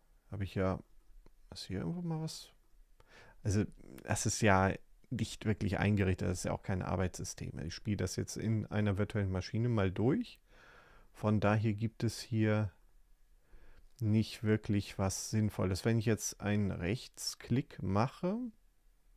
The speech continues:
Feind. Jetzt kann ich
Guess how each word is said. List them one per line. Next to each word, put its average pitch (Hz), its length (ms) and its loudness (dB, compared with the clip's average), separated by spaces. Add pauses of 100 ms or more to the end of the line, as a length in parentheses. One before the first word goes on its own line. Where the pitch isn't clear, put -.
(520)
Feind. - 680 -8 (1800)
Jetzt - 560 2
kann 147 500 -2
ich - 680 -4